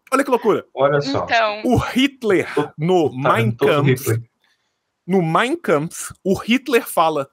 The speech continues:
Speaker 1: textualmente que uma das funções do partido que ele está criando é perseguir e eliminar os elementos comunistas. Olha que loucura.
Speaker 2: Olha só.
Speaker 1: Olha que loucura,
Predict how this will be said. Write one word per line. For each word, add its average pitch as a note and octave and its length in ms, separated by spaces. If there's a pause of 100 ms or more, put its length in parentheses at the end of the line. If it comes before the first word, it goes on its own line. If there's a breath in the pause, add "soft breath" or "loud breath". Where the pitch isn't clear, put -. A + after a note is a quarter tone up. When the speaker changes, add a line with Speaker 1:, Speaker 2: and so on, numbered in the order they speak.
(120)
Speaker 1:
textualmente G3+ 1600 (540)
que G#3+ 200
uma D#4+ 420
das G3 340
funções C#3+ 800
do C3+ 140
partido - 680
que - 60
ele A#3+ 80
está - 180
criando D3+ 480 (320 soft breath)
é D#3 180 (200)
perseguir A3+ 720
e G#3 180
eliminar A3+ 760
os F#3+ 240
elementos F3 420
comunistas. F3 580 (1200)
Olha A#3 140
que C4+ 100
loucura. B3 400 (1200)
Speaker 2:
Olha G2+ 260
só. - 220 (380)
Speaker 1:
Olha F3 200
que F3 80
loucura, F3 420